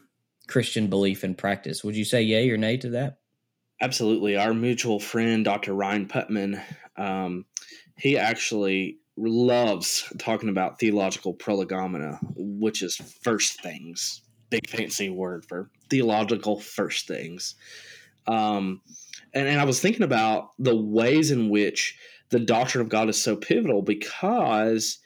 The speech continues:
Speaker 2: uh, there's interpretive questions that we have to, to answer right off the bat, Ben. I mean, uh, if we do not look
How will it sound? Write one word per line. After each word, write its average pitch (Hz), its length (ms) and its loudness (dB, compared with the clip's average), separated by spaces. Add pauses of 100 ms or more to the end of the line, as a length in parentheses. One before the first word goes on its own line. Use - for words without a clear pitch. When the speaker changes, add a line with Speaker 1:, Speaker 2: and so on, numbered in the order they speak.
(460)
Speaker 2:
uh, 104 120 0
there's 120 460 4
interpretive 120 520 0
questions 107 500 -2
that 101 120 -2
we 101 120 0
have 98 200 -2
to, - 140 -6 (240)
to - 180 -8
answer 104 380 -2
right 98 160 2
off 95 140 -2
the 87 80 -6
bat, 107 340 -2
Ben. 90 200 -4
I 92 60 -4
mean, 95 320 -2 (560)
uh, 104 260 -6
if 135 200 0
we 151 180 4
do 160 160 4
not 127 400 2
look 110 460 0